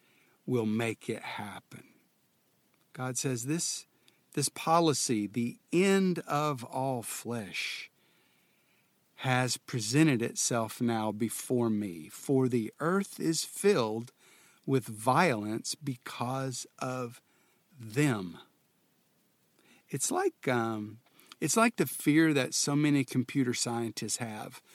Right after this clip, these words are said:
with artificial intelligence and with self-learning computers, you know, because they're gonna come to a point where the machines can create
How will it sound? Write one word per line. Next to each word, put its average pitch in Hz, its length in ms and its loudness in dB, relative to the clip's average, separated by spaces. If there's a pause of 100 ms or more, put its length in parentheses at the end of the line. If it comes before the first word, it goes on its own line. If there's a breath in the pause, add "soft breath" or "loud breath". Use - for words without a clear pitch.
(280 soft breath)
with 135 360 2
artificial 135 640 0
intelligence - 1040 -6 (600 soft breath)
and 135 320 4
with 127 240 6
self-learning 139 800 4
computers, - 960 -4
you 113 100 -6
know, 123 120 -6
because 123 380 -2
they're 127 120 0
gonna 170 240 4
come 160 260 0
to - 120 -4
a 131 60 0
point 123 480 0 (640 loud breath)
where 139 320 8
the 127 100 6
machines 180 800 4
can 139 400 2
create 131 720 4